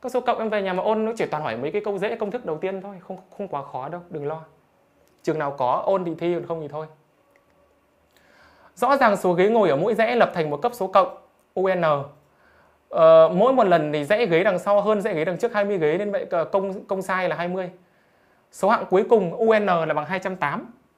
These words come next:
và có mười dãy ghế là N bằng mười. Chúng ta có thể thiết lập mà muốn tính ra có bao nhiêu, ờ, ghế ngồi thì các em có thể dùng công thức U N bằng U một cộng N trừ một lần D.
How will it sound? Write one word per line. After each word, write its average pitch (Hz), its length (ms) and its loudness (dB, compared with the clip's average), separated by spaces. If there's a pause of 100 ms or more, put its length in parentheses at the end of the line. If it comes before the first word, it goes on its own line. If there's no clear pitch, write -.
(360)
và 135 380 -2
có 165 140 -4
mười 180 260 -2
dãy 165 240 -4
ghế 147 220 -2
là 160 240 -6
N 165 60 -8
bằng 123 340 -8
mười. 120 260 -14 (1400)
Chúng 185 160 -6
ta 233 80 0
có 226 120 -2
thể 220 300 2
thiết 254 140 2
lập 180 280 2
mà 127 360 2 (1600)
muốn 156 260 -2
tính 175 300 -2
ra 196 220 0
có 170 140 -4
bao 196 220 0
nhiêu, 196 440 -2
ờ, 185 220 0 (760)
ghế 208 160 2
ngồi 180 340 2 (380)
thì 165 60 4
các 196 140 -4
em 196 220 0
có 190 120 -4
thể 165 180 -6
dùng 135 140 -4
công 170 160 -4
thức 226 200 -4
U 196 140 2
N 185 60 0 (240)
bằng 143 120 0
U 185 120 0
một 151 360 0
cộng 151 200 2 (100)
N 175 100 -2 (180)
trừ 143 120 -2
một 139 200 -4
lần 139 180 -2
D. - 20 -4